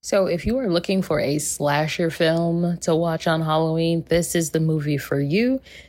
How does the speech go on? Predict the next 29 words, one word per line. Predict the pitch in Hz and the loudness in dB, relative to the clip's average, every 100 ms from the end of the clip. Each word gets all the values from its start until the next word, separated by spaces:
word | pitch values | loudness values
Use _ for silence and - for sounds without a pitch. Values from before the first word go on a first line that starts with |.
| _ - | _ 2
There | 233 - | 2 2
are | 196 214 | 0 0
some | 226 - 240 214 | 0 0 0 2
jump | 190 196 190 | 2 0 -2
scares, | - - - - 208 214 214 214 - | -4 -6 -10 -2 0 2 0 -2 0
but | - 190 190 | 2 2 2
not, | 165 170 185 214 - - - - _ | 0 2 2 0 -4 -8 -10 -12 _
you | 254 | 2
know, | 285 247 | 4 4
not | 226 285 226 | 2 2 2
what | 180 | 2
I | 175 185 | 4 4
was | 165 139 | 2 0
looking | 147 135 143 | -2 -4 -6
for. | - 123 123 - | -6 -8 -6 -4
I | 160 | 0
mean, | 202 202 185 170 - 220 | 2 2 2 0 -4 -6
from | - 220 | 0 2
Halloween, | 220 254 202 202 160 | 4 4 2 2 2
I | 156 202 | 4 4
expect | 165 - 170 165 151 | 2 0 -2 -2 0
nothing, | 160 - 135 135 | -2 -2 -6 -2
honestly. | 151 143 151 120 123 110 | -2 -2 -4 -4 -8 -4
I | 143 | -2
just | 156 170 156 | -2 -2 -2
watch | 135 151 156 | -2 -2 -4
it | 127 | -6
because | 135 139 135 | -4 -4 -4
it's | 135 - | -6 -8